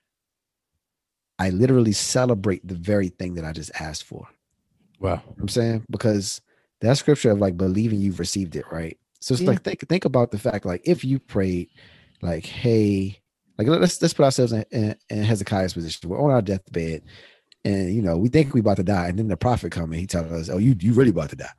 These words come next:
Speaker 1: You know what I'm saying? So, like, it's confirmed that death is imminent, right?
Speaker 2: Mm.
Speaker 1: So it's like, if we pray, though,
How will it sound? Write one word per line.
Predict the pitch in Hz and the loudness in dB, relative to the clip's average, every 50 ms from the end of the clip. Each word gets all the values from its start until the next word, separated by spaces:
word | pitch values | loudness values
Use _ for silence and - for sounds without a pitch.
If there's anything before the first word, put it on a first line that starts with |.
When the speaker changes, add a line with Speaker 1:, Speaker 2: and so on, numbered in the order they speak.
| _ _ _ _ _ _ - | _ _ _ _ _ _ -2
Speaker 1:
You | - 95 | 0 2
know | 101 | 2
what | 104 | 2
I'm | 104 | 2
saying? | 101 113 104 104 101 | 2 2 2 2 2
So, | - - 104 | 0 0 0
like, | 95 101 104 | 0 0 0
it's | 110 - | -2 -2
confirmed | - 101 - - - 139 139 139 135 123 110 | -2 -4 -6 -2 2 4 6 6 6 6 4
that | 104 95 85 87 | 2 0 2 2
death | 117 123 123 - | 2 2 2 0
is | 101 92 - | -2 -6 -4
imminent, | 117 113 104 98 90 78 - _ _ _ _ _ - | -4 -4 -2 -4 -6 -8 -10 _ _ _ _ _ -4
right? | 120 113 110 107 110 117 - _ _ _ _ _ _ 120 | -2 0 0 0 0 0 -2 _ _ _ _ _ _ -6
Speaker 2:
Mm. | 117 113 | -6 -6
Speaker 1:
So | 101 87 - - | -6 -8 -14 -18
it's | - - - | -18 -12 -8
like, | 104 104 98 - - - - - - _ _ _ _ _ _ _ _ _ - | -6 -6 -6 -8 -12 -20 -20 -20 -20 _ _ _ _ _ _ _ _ _ 0
if | 139 139 117 | 0 0 2
we | 110 117 123 117 117 117 _ _ _ _ - | 2 0 0 0 0 -2 _ _ _ _ -6
pray, | - - - 175 165 165 160 143 | -6 -2 2 4 6 6 6 4
though, | 110 104 90 87 90 90 92 107 | 2 0 0 0 0 -2 -4 -8